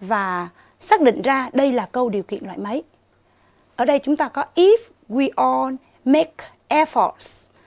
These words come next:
we push back coronavirus. Make efforts là nỗ lực các em. Push back là đẩy lùi. À, vậy thì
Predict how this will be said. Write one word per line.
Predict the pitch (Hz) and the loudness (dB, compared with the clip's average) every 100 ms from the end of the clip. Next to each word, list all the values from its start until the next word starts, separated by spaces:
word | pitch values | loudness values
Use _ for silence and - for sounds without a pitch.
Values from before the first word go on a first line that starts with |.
| _ - _ | _ -20 _
we | 233 302 294 - | 2 2 2 6
push | 466 480 - - | 8 8 4 2
back | 190 - - - _ _ _ _ - _ _ - | 2 0 -18 -18 _ _ _ _ -20 _ _ 0
coronavirus. | 240 302 320 262 214 254 240 220 175 - - - - _ _ _ _ _ _ _ _ _ _ | 4 6 8 6 4 4 2 2 0 -6 -12 -14 -20 _ _ _ _ _ _ _ _ _ _
Make | 285 403 _ | 2 2 _
efforts | 320 330 - 185 156 - - | 2 4 2 -4 -4 -14 -8
là | 220 220 202 185 170 _ _ _ | -4 -2 0 -2 -6 _ _ _
nỗ | 214 208 311 | -2 2 2
lực | 277 _ | 2 _
các | 269 | -4
em. | 240 226 _ _ _ _ _ _ | -4 -10 _ _ _ _ _ _
Push | - 480 - _ | 6 6 6 _
back | 262 208 - - - _ _ - | 0 0 -2 -16 -16 _ _ -6
là | 202 190 | -4 0
đẩy | 202 277 | 0 2
lùi. | 294 262 226 170 _ _ _ _ _ | 2 4 0 -2 _ _ _ _ _
À, | 220 208 190 165 _ _ _ _ _ _ | -12 -10 -10 -14 _ _ _ _ _ _
vậy | 220 - | -6 -4
thì | 233 202 | -2 -2